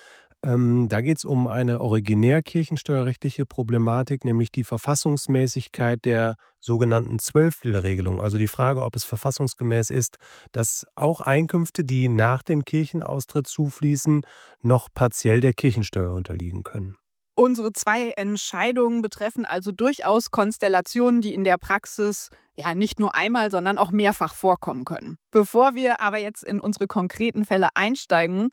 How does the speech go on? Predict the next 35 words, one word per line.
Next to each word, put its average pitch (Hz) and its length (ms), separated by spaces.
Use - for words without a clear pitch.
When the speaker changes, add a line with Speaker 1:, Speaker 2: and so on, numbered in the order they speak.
Speaker 2:
wollen 208 200
wir 220 80
noch 202 120
mal 196 200
ein 180 180
paar 196 340
kurze 202 520
Worte - 260
zur 180 180
Kirchensteuer 190 680
allgemein 160 480
verlieren. 107 480
Die 170 140
Kirchensteuer 226 720
ist - 220
ja 196 100
eine 180 200
sogenannte 180 520
Zuschlagsteuer 202 1040
oder 170 240
Annexsteuer 185 800
zur - 180
Einkommensteuer. 151 1000
Das 180 160
heißt, 196 380
sie 202 160
wird 202 220
eben 190 340
auf 220 420
die 220 280
Einkommensteuer 190 880
berechnet. 165 560
In 233 160
der 226 140
Bundesrepublik 226 720